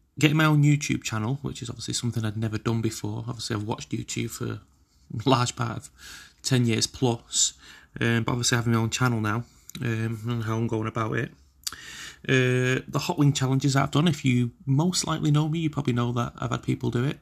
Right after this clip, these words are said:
but if not, I'll tell you how they went down. Uh, a couple of places I went to, to eat, uh, a couple of reviews on them, uh, which I found very good. I finally got my hands on a tomahawk steak, which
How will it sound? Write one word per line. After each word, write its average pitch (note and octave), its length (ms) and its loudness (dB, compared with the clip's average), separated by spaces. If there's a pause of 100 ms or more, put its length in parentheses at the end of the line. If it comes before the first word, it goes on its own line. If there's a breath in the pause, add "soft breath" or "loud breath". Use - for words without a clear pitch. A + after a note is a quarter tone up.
(360 loud breath)
but - 100 -2
if - 140 -4
not, C3+ 220 4
I'll B2 80 -2
tell - 160 -2
you A#2+ 100 0
how A#2 160 2
they A#2 160 2
went A#2+ 220 0
down. C3 300 0 (1300 loud breath)
Uh, C#3 160 6
a C#3 40 2
couple E3+ 240 4
of E3+ 80 6
places D#3+ 360 4
I - 20 6
went D3+ 200 2
to, - 180 2
to D3 180 2
eat, E3+ 240 0 (420 loud breath)
uh, C3+ 460 0
a - 60 -16
couple C#3 180 2
of C3+ 80 6
reviews C3+ 340 6
on C3+ 140 2
them, D#3 260 2 (280)
uh, C3+ 320 -2 (680 loud breath)
which G#2+ 160 4
I C#3+ 40 6
found C#3 200 6
very C3+ 160 4
good. D3 240 0 (1160 loud breath)
I - 60 2
finally C#3+ 380 6
got C3+ 160 0
my C3+ 60 0
hands C3 240 0
on B2+ 80 0
a B2 40 -2
tomahawk A#2+ 600 -4
steak, - 560 -4 (480 soft breath)
which - 680 -4